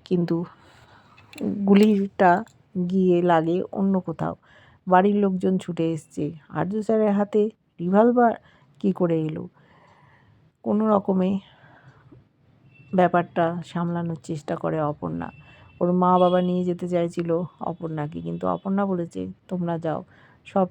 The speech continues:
ঠিক আছে।" অপর্ণা আবার ওই ঘরে এসে কিছু খুঁজতে আরম্ভ করে।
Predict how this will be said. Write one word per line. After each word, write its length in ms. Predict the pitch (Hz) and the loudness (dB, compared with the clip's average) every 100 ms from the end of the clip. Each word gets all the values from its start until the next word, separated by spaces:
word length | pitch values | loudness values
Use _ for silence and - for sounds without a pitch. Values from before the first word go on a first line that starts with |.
| - | -4
ঠিক 200 | 175 165 | -6 -2
আছে।" 360 | 151 - - - | -4 -4 -10 -8
অপর্ণা 440 | 175 175 208 202 | -8 -4 -2 2
আবার 260 | 190 175 185 - - | 2 0 -2 -6 -10
ওই 220 | - 202 | -4 -2
ঘরে 300 | 185 185 185 | 0 0 0
এসে 180 | 180 170 | -2 -8
কিছু 260 | - 170 160 | -10 -10 -12
খুঁজতে 440 | - 170 151 175 | -10 -12 -4 -2
আরম্ভ 320 | 165 156 151 | -2 -4 -6
করে। 260 | 156 151 | -6 -8